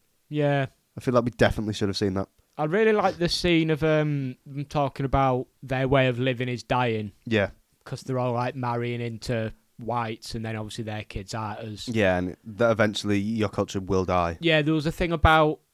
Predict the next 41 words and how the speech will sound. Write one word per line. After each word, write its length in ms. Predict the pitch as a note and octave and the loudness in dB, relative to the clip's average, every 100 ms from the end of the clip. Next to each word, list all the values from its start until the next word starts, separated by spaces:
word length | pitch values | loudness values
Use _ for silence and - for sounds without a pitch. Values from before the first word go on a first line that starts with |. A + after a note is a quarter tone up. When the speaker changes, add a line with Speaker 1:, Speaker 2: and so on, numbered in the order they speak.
| _ _ _ _ - | _ _ _ _ -4
Speaker 1:
it 80 | D3+ | -2
was 120 | C#3+ | -2
towards, 600 | - F3 E3+ E3 C#3+ - _ | -2 2 4 2 -2 -14 _
uh, 200 | D#3+ D#3+ | 0 2
say 260 | D#3 A3 G3+ | 2 0 -2
near, 340 | F#3 G3+ F#3+ | -2 -2 -2
near 300 | E3+ F3+ F#3 | -4 0 2
the 120 | E3 D3 | 4 2
end, 160 | C3+ | 2
but 80 | B2 | -2
it's 120 | C3 | -6
a 60 | C3 | -8
fucking 480 | - D3+ C#3 D3 B2+ | -2 -2 -2 -6 -8
three-hour 460 | - C3+ C3 B2+ | -4 -2 0 0
movie, 380 | B2+ B2+ B2+ A2 | 0 0 0 -4
so 140 | - C3 | -6 -6
it 60 | |
could 100 | - | -4
be 60 | A2+ | -6
two 300 | - - B2+ | -6 -4 -2
hours 240 | B2 B2 B2 | 0 -2 -4
into 320 | A#2+ - F#2 | -6 -8 -10
it. 120 | F2+ | -4
Speaker 2:
Mm. 320 | A#2+ A2+ G2+ - _ _ | 0 0 -2 -6 _ _
Speaker 1:
They're 140 | D#3+ | 4
at, 160 | F#3+ - _ D#3 | 4 4 _ -4
just 280 | E3 G3+ G3+ | -2 -2 -4
at 80 | E3 | -2
someone's 320 | F#3+ F3 D3 | 0 2 4
house, 340 | D3 C#3+ - | 6 4 0
and 100 | C#3+ | -2
there's 120 | C#3 | -4
two 240 | - E3+ D3+ | -2 2 4
oldish 340 | C#3 C3+ C3 - | 4 2 2 4
people, 340 | B2+ B2 A#2+ | 4 2 0
and 100 | A#2+ | 0
they're 60 | B2+ | -2
at 60 | C3 | -4
the 60 | |
dinner 200 | B2+ C3 | -4 -4
table, 640 | B2 A#2+ A2+ A2 G#2 F#2+ | -2 -2 0 -2 -2 -6